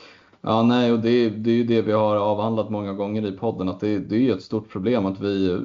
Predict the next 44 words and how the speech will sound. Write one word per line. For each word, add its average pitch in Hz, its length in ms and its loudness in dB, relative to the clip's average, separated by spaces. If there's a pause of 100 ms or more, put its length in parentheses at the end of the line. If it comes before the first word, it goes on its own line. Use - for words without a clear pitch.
dels 117 520 -2
inte 101 220 -4
kan 98 340 -2
täppa 98 340 -4
igen 104 260 2
när 92 100 -2
vi 95 120 -2
väl 95 200 0
leder, 98 360 0
men 90 160 -4
också 92 320 -8
att 95 140 -10
vi 87 180 -4
släpper 98 420 -4
in 107 260 0
väldigt 87 640 -4
märkliga 107 500 -2
mål. 92 340 -4
Det 107 200 0
är 107 40 -2
mål 110 260 2
man 104 160 0
inte 98 280 -4
är 90 420 0 (480)
van 113 440 0
vid 98 200 -4
att 98 120 -6
se, 110 380 -2
och 92 220 0
liksom, 95 600 -2 (320)
det, 113 180 -2
det, 104 360 0
som 120 220 0
du, 107 240 -2
som 117 200 -4
vi 113 60 2
varit 110 240 2
inne 107 180 0
på, 107 100 -2
det 104 60 -2
är - 20 -2
mycket 120 300 -2
individuella 101 640 2
misstag, 107 500 -4